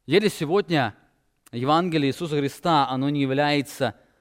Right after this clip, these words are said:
для вас наивысшей ценностью, скорее всего, вы не знаете этого Евангелия. Евангелие Иисуса Христа,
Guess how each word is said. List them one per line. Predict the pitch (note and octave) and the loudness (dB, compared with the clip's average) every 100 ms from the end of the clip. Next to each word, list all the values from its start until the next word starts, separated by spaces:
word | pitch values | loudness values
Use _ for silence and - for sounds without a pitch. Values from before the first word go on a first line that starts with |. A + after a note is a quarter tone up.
| _ | _
для | B2 C#3 | -2 0
вас | C#3 C3 - - _ _ | 4 2 0 -10 _ _
наивысшей | B2 C#3+ C#3 B2 F#3 - D#3+ | -2 0 0 0 -2 -4 -10
ценностью, | - E3+ C#3+ A#2 G#2 - F#2+ - _ _ _ _ _ _ _ _ _ _ _ _ | -4 -2 -2 -2 -8 -16 -20 -20 _ _ _ _ _ _ _ _ _ _ _ _
скорее | - C#3+ D#3 E3 | -8 -4 0 -2
всего, | - C#3+ B2 G#2+ G2 _ _ _ _ _ _ _ | -4 -8 -6 -8 -10 _ _ _ _ _ _ _
вы | B2 C#3+ | -2 -2
не | C3+ | -2
знаете | C3 B2+ G#2+ G#2 - F#2+ _ _ | -4 -4 -4 -8 -14 -16 _ _
этого | C3 B2 A#2+ G#2+ F#2+ _ _ | -8 -6 -6 -8 -10 _ _
Евангелия. | A#2 A#2 G#2 A2 A2+ - - _ _ _ _ _ _ _ _ _ _ _ _ _ _ _ | -10 -8 -8 -10 -20 -20 -20 _ _ _ _ _ _ _ _ _ _ _ _ _ _ _
Евангелие | B2+ D#3 D#3+ C#3+ B2+ | 0 2 4 2 0
Иисуса | B2 C3+ A#2 | -2 -6 -8
Христа, | A#2+ - D#3+ C3 G#2 | -10 -4 0 0 -2